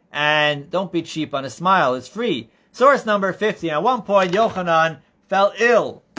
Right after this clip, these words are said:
And <clears throat> he went to the doctor, saw a, a woman who was a, a remedy, a healer maker,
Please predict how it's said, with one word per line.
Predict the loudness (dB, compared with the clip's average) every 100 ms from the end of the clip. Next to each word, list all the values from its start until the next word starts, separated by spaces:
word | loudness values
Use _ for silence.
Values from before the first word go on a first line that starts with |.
| -16 _ _ _ _ _ _ -10
And | -2 2 2 2 -2 -12 -14
<clears throat> | -10 -8 -8
he | -6
went | -2 -2 -4
to | -8
the | -2
doctor, | 0 0 -2 -8
saw | -2 0 0 -2
a, | -2
a |
woman | -2 -2 -2 -6 -8 _ _ -6
who | 0
was | 0 2
a, | 2 2
a |
remedy, | 2 2 2 0 0
a |
healer | -2 0 2 2 0 -2 _ _ _ -10
maker, | -4 -4 -2 -2 0 -4